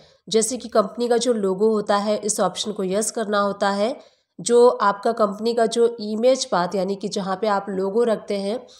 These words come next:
उसका पाथ क्या है, लोकेशन क्या है, वो आपको देना होता है। कंपनी का लोगो अप्लाई करने के लिए यहाँ पे कुछ पॉइंट्स दिए गए हैं। Only बीएमपी and जेपीजी file format are supported, यानी कि जो आपका कंपनी का लोगो है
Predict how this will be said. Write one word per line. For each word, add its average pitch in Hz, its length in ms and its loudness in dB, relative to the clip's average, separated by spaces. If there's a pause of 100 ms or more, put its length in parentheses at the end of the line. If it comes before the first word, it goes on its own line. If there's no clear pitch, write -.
(220)
उसका 233 340 -2
पाथ 233 480 2
क्या 208 140 2
है, 208 140 0
लोकेशन 214 500 -2
क्या 214 160 0
है, 214 140 0
वो 196 200 -2
आपको 214 300 2
देना 208 220 0
होता 202 320 -2
है। 208 180 -2 (300)
कंपनी 247 360 0
का 302 120 2
लोगो 247 320 4
अप्लाई 233 380 2
करने 233 300 2
के 240 140 0
लिए 233 120 2
यहाँ 214 120 2
पे 233 120 2
कुछ 220 240 -4
पॉइंट्स 190 520 -2
दिए 208 220 2
गए 208 220 2
हैं। 214 220 0 (200)
Only 226 340 0 (100)
बीएमपी 202 680 -2
and 196 240 -2
जेपीजी 208 640 -2
file 185 360 0
format 196 440 0
are 196 220 2
supported, 180 680 -2 (400)
यानी 226 200 -2
कि 254 100 -4
जो 254 140 0
आपका 233 280 0
कंपनी 220 480 -6
का 240 160 0
लोगो 190 440 2
है 180 240 -4